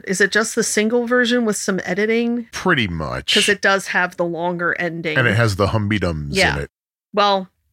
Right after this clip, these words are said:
Speaker 1: not edited. This has, genuinely has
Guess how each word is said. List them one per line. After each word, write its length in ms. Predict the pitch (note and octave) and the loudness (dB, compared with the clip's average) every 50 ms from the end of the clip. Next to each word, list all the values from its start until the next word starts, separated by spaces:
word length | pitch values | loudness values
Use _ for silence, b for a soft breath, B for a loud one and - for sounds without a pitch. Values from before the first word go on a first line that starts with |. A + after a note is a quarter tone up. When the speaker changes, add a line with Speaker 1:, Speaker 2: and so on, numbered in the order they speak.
| _ _ | _ _
Speaker 1:
not 320 | - F#3 G3+ - - - - - | -2 2 2 4 2 2 0 0
edited. 560 | G#3+ A#3 A#3 G#3+ G3+ G3 G3+ G3+ G3 F#3 F#3+ | 0 2 2 2 2 2 2 2 0 0 0
This 200 | G#3+ G#3 G3+ - - | 0 0 0 -2 -2
has, 260 | F#3+ G3+ G3 F#3+ F3+ - | 0 0 2 0 0 -4
genuinely 800 | F3 E3 - G#3+ A3 A3 G#3+ A3+ G#3 G3 F#3+ F#3 F#3+ F#3 F3+ | -6 -2 0 0 2 2 0 -2 -4 -2 -2 -2 -2 -2 -2
has 600 | F3+ - - A3+ A#3 B3+ G#3 F3 F3 F3 - - | -4 -2 0 2 2 2 2 2 0 -2 -6 -10